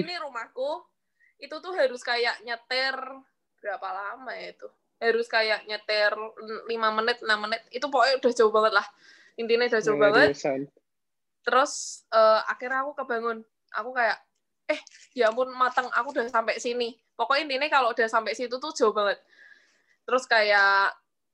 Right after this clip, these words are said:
Speaker 1: apa namanya, padahal aku udah harus presentasi in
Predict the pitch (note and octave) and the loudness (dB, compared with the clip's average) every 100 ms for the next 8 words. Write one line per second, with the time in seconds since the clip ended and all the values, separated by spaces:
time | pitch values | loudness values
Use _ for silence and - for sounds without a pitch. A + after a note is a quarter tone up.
0 | _ - A3+ B3+ B3+ A3 A3 B3+ A#3 A3+ | _ -6 -4 -2 -2 -2 -2 -2 -4 0
1 | B3+ C#4+ C4 E4+ C#4 A#3 A#3 A#3+ - A#3+ | 2 0 -2 -2 0 2 0 -2 -2 -2
2 | B3 A#3 G#3+ A3+ - C#4 D#4+ F4+ _ _ | 0 0 0 0 -2 -4 -4 -6 _ _
3 | _ _ _ _ - C4 | _ _ _ _ -6 -2